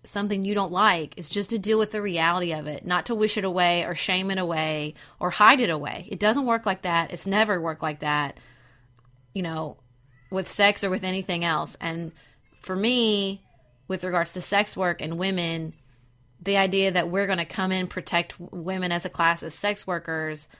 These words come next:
by punishing people who try to pay them for work there, but not punish them for work they are actively soliciting. I mean, like, I, I don't know. I just doesn't, like I said, it, it sort of reeks of this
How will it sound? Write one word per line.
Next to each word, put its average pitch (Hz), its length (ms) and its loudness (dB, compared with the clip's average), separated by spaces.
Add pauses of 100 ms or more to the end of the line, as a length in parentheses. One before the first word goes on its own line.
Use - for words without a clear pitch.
(360)
by 175 180 6
punishing 202 440 -2
people 180 800 -4 (360)
who 175 640 -2 (200)
try 226 200 8
to 226 60 4
pay 214 220 2
them 196 160 -2
for 214 160 -4
work 240 340 0
there, 233 220 6
but 220 180 0
not 262 180 6
punish 262 220 2
them 247 100 0
for 233 120 0
work 208 260 2
they 220 140 4
are 196 200 2
actively 208 460 4
soliciting. 180 880 -2 (540)
I 208 60 -2
mean, 208 180 2
like, 196 300 0
I, 170 180 2
I 208 80 2
don't 214 140 2
know. 208 60 0
I 185 240 4
just 190 160 -8
doesn't, 190 500 -2 (640)
like 190 100 -6
I 202 60 -2
said, 180 180 -2
it, - 160 -6
it - 140 -8
sort 196 180 -2
of 165 280 -10
reeks 190 340 -6
of 170 120 -4
this 170 440 -4